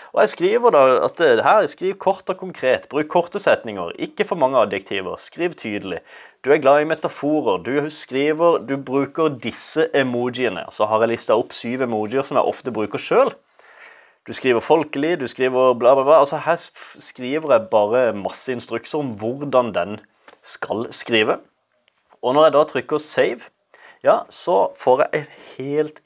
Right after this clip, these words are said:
egen opplevelse av Chat G P T. Når jeg da starter en ny samtale, så er den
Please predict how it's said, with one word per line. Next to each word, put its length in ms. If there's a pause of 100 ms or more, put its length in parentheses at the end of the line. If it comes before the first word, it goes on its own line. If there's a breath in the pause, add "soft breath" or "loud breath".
egen 400
opplevelse 560
av 240
Chat 160
G 160
P 80
T. 240
Når 80
jeg 80
da 80
starter 300
en 180
ny 240
samtale, 480 (320 loud breath)
så 160
er 240
den 160